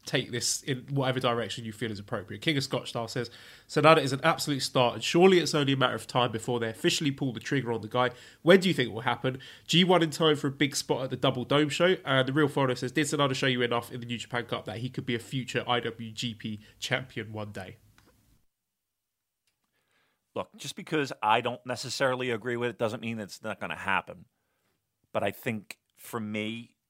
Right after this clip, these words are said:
Speaker 2: his ceiling is Intercontinental. His ceiling's Intercontinental. He's not a spring chicken, by the way. You know, he's not, <laughs> he's not this young upstart that, you know, well, how, do, do we know how old he is?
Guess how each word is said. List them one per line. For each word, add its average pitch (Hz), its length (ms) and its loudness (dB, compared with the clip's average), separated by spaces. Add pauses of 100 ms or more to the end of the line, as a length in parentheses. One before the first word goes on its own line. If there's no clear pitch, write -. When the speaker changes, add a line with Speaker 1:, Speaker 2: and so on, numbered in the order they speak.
(120)
Speaker 2:
his 107 320 -10
ceiling 98 440 -8
is 92 200 -8
Intercontinental. 87 680 -12 (1600)
His 113 140 -6
ceiling's 98 360 -10
Intercontinental. 85 560 -14 (480)
He's 226 280 -2
not 302 160 6
a - 20 6
spring 180 460 0
chicken, - 400 -2
by 80 180 -4
the 82 80 -10
way. - 280 -12 (720)
You 160 120 -2
know, 160 80 0
he's 151 300 -4
not, 202 460 4 (200)
<laughs> - 200 -20
he's 175 200 -6
not 190 240 4
this 135 180 -2
young 147 540 4 (100)
upstart 127 760 6
that, 107 340 4 (140)
you 127 80 -6
know, 95 340 -2 (420)
well, 143 80 -4
how, 139 220 2
do, 160 100 -6
do 165 200 -12
we 233 120 -8
know 262 140 -2
how 226 160 4
old 208 160 2
he 202 80 -2
is? 190 240 -4